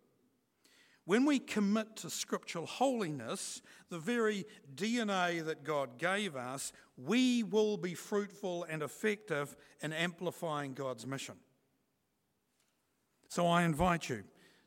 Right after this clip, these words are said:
to commit to engaging this Wesleyan D N A to enable you to be more Christ-like. It's possible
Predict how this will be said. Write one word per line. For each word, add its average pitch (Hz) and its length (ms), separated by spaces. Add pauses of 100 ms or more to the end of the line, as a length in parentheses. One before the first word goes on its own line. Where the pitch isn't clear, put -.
to 156 100
commit 175 460 (500)
to 165 100
engaging 160 600
this 202 320
Wesleyan 185 800
D 165 260
N 160 100
A 131 360
to 151 180
enable 151 400
you 165 720 (420)
to - 120
be 202 440
more 196 240
Christ-like. - 1040 (800)
It's - 220
possible 190 800